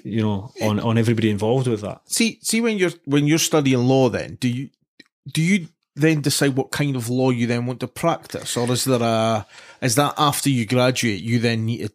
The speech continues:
Speaker 2: decide where you're gonna lie? Because lawyers, solicitors, whatever, they, any time I spoke to them, they specialise in something. So you,
Speaker 1: Yeah.
Speaker 2: there always have to be a choice at some point.
Speaker 1: Yeah.
Speaker 2: But could people try four or five different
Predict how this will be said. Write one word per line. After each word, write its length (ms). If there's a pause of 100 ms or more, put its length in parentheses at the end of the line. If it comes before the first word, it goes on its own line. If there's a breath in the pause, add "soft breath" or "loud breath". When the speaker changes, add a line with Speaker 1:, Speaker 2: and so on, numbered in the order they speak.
(120)
Speaker 2:
decide 520
where 140
you're 200
gonna 300
lie? 280
Because 360 (1600 loud breath)
lawyers, 440
solicitors, 580
whatever, 280
they, 240 (260)
any 200
time 320
I 40
spoke 300
to 80
them, 100
they 80
specialise 720
in 100
something. 380
So 100
you, 180
Speaker 1:
Yeah. 60
Speaker 2:
there 100
always 260
have 220
to 80
be 100
a 60
choice 440
at 120
some 260
point. 420
Speaker 1:
Yeah. 160
Speaker 2:
But 100
could 200
people 440 (320 loud breath)
try 240
four 280
or 60
five 340
different 400